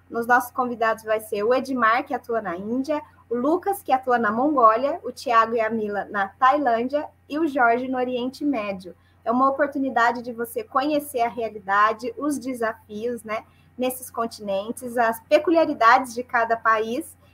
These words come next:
e, e poder conhecer e poder se envolver mais através da sua igreja, né, com os projetos dos nossos missionários.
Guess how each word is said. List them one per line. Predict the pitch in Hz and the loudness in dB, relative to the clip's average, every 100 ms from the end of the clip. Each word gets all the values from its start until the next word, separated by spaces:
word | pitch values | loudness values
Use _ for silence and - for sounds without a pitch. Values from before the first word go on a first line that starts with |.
| _ | _
e, | 294 330 | -4 -4
e | 311 | 0
poder | 359 349 392 | 2 2 0
conhecer | 440 427 403 - 320 | -2 -2 -4 -2 0
e | 320 | 0
poder | 320 294 294 | 0 0 -2
se | - | -2
envolver | 339 339 302 262 247 | -2 2 2 2 0
mais | 240 240 240 | 2 0 0
através | 233 233 208 214 208 | -4 -6 -4 -4 -4
da | 202 | -8
sua | - 285 | -8 -6
igreja, | 262 220 214 233 247 233 | -4 -4 -2 0 -2 -2
né, | 233 | -4
com | - 233 | -6 -6
os | 254 | -6
projetos | - 254 233 220 - - | -6 -6 -2 -4 -4 -12
dos | 220 | -4
nossos | 220 - | -4 -4
missionários. | 233 233 269 277 - - | -10 -10 -8 -8 -10 -16